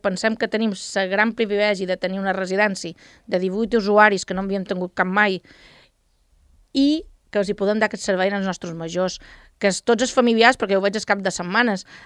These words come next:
que els familiars poden anar un i l'altre a veure els seus, els seus parents, no? I això és molt, és molt guapo, perquè, perquè veus tant nets com, com,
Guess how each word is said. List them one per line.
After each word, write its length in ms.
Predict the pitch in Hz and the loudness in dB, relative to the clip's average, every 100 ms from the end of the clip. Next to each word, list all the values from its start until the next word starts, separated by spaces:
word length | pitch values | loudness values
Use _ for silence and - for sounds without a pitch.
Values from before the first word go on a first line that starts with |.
| - - | -8 -2
que 80 | |
els 80 | 196 | 0
familiars 460 | 220 214 214 226 233 | 0 0 4 2 4
poden 320 | 240 226 226 | 2 4 4
anar 140 | 220 214 | 4 4
un 160 | 233 | 2
i 60 | 220 | 0
l'altre 420 | - 240 240 277 285 | 4 2 4 0 0
a 160 | 202 | 0
veure 160 | 202 202 | 2 2
els 80 | - | 0
seus, 200 | 214 - | -2 -2
els 200 | - 185 - | -8 -6 -2
seus 320 | 202 190 180 - - - | 0 0 -4 -10 -14 -2
parents, 380 | 196 214 190 185 | 0 0 -2 -4
no? 140 | 226 466 - - - _ 214 | -4 -4 -14 -20 -20 _ -2
I 80 | |
això 160 | 196 220 | 2 2
és 80 | 208 | 2
molt, 300 | 220 190 185 | 2 0 0
és 80 | 190 | 0
molt 220 | 202 185 | 0 0
guapo, 300 | 170 175 180 | -2 -4 -6
perquè, 300 | 180 175 180 175 170 170 - _ - | -8 -4 -2 -2 -2 -6 -12 _ -10
perquè 180 | 196 208 | -2 2
veus 220 | 202 - | 0 2
tant 160 | 185 190 | -2 0
nets 260 | 220 254 254 | 0 0 0
com, 580 | - 202 196 190 190 190 - | 0 2 2 -4 -4 -8 -2
com, 200 | 196 | -2